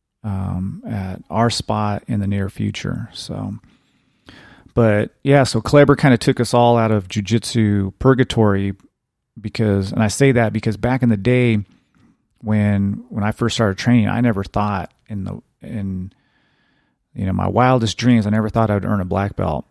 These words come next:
I don't think any of us did. It was just so hard to, um, to even find a black belt to train under. And if you did train under a black belt, it was usually because somebody came in to do a seminar. Like Royce would come in and he would do a seminar.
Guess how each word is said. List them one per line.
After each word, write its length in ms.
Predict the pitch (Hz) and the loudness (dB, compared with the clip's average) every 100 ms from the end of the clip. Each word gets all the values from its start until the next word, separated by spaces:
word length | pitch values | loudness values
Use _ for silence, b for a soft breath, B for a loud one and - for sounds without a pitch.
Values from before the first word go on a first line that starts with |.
| _ | _
I 60 | 135 | -4
don't 100 | 156 | 0
think 180 | 120 101 | 2 4
any 160 | 120 | 4
of 100 | 110 | 4
us 140 | 92 - | 0 -4
did. 300 | 101 85 92 117 139 - - | -6 -4 -6 -10 -14 -20 -12
It 80 | 110 | -8
was 120 | 101 | -4
just 200 | 120 - | -4 2
so 180 | 131 117 | 2 2
hard 440 | 92 113 113 104 | 2 0 0 -2
to, 520 | - 104 98 92 92 - _ _ - | -2 -2 -2 -4 -8 -12 _ _ -12
um, 480 | 104 92 87 87 - | -8 -6 -6 -8 -4
to 100 | 135 | -2
even 140 | 113 | 0
find 280 | 107 131 127 | 2 2 2
a 40 | |
black 320 | 98 104 104 - | 2 -2 -2 0
belt 240 | 110 95 | 0 -2
to 60 | 98 | -6
train 360 | - 117 139 | -2 0 2
under. 480 | 117 90 87 87 104 - _ _ _ _ _ _ _ _ - | 2 0 -2 -4 -6 -10 _ _ _ _ _ _ _ _ -2
And 100 | 120 | 0
if 120 | 117 | 2
you 80 | 123 | 2
did 160 | 143 160 | 2 2
train 200 | 139 120 | 4 4
under 220 | 107 104 | 2 0
a 40 | |
black 280 | 90 101 95 | -2 -4 -6
belt, 220 | 101 98 | -6 -6
it 20 | |
was 160 | 95 95 | -6 -4
usually 300 | 104 95 104 | -4 -4 -6
because 500 | 92 - 101 95 - B B B B B | -8 -4 -2 -2 -6 B B B B B
somebody 280 | - 104 | -2 0
came 300 | 104 - 104 | 0 0 0
in 60 | 101 | 0
to 80 | 95 | -2
do 140 | 92 | -4
a 60 | 92 | -6
seminar. 460 | - 110 104 92 | 0 2 2 0
Like 320 | 90 - - - | -4 -8 -6 0
Royce 220 | 113 - | 0 0
would 120 | 113 | -6
come 240 | - 104 | -2 0
in 240 | 104 101 98 | 2 2 0
and 120 | 98 | -2
he 100 | 107 | -2
would 120 | 101 | -2
do 140 | 98 101 | -2 -4
a 60 | |
seminar. 680 | 101 104 95 95 95 95 | -2 0 0 0 -2 -2